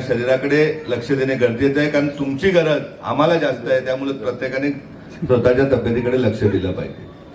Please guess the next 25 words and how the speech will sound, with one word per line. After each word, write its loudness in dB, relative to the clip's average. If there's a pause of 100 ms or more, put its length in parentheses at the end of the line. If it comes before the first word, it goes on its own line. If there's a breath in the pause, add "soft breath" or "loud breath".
(440)
आजच्या 4
या 4
कार्यक्रमाप्रसंगी 0
मी -4
इतकंच 0
सांगेन, -4 (440)
आमचे -2
शहर 4
प्रमुख -2
सांगत 2
होते, 0
"फीत, -4
अ, 4
पहिली 2
तुम्ही 0
कापा." 0 (540)
मी 0
इतकंच 4
सांगतो 2
इथे 4
जमलेल्या 2
सगळ्या 0
शिवसैनिकांना, 2
जिजाऊ 2
सैनिकांना, -4